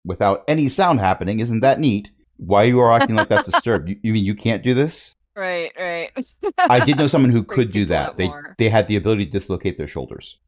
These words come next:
Speaker 1: And it was
Speaker 2: Oh, wow.
Speaker 1: disturbing. It was exactly as disturbing as you think it is.
Speaker 2: <laughs> Yeah. Wow.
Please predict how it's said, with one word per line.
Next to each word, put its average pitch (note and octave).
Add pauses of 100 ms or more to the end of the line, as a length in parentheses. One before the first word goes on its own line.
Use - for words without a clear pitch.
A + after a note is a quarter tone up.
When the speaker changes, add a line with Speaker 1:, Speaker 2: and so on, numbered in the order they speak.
(140)
Speaker 1:
And G#2+
it G2+
was G#2
Speaker 2:
Oh, -
wow. -
Speaker 1:
disturbing. - (200)
It F2
was F2+
exactly G#2
as F#2+
disturbing F2
as D#2+
you C#2+
think -
it G3+ (180)
is. -
Speaker 2:
<laughs> D3 (200)
Yeah. D3 (280)
Wow. -